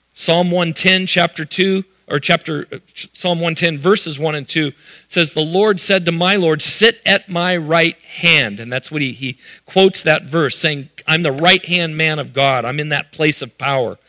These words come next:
And then in Daniel chapter seven, verses thirteen and fourteen, in this crazy vision that Daniel has, it says,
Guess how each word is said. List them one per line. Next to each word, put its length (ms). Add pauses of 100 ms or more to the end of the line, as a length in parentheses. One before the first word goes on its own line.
(380)
And 120
then 100
in 140
Daniel 440
chapter 380
seven, 420
verses 400 (340)
thirteen 420
and 120
fourteen, 420
in 80
this 140
crazy 480
vision 380
that 160
Daniel 360
has, 320
it 140
says, 340